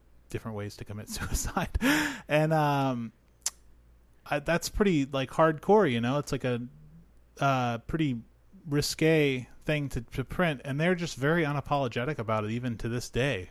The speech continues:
which I really, I re-, have to respect. I, <laughs> you know, uh, they said there was a satire on, like, other skateboard magazines that would do, like, how to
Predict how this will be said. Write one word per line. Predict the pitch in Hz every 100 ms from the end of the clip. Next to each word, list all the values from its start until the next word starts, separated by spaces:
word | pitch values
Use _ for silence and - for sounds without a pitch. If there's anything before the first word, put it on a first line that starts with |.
| -
which | 113 120
I |
really, | 113 120 117 107 - _ -
I | 120
re-, | 117
have | 113 139
to | -
respect. | 110 - 113 90 -
I, | 120 123 - 160
<laughs> |
you | 202 170
know, | 185 180 - - - -
uh, | 123 120 113 -
they | 143
said | 143 175
there | 143 131
was | 117
a | 120 113 110
satire | - - 151 160 156 151 135
on, | 120 113
like, | 110 107
other | 131 131
skateboard | - 135 131 127
magazines | 123 120 123 117
that | 117
would | 107
do, | 101 113
like, | 104
how | - 117 113
to | 110 104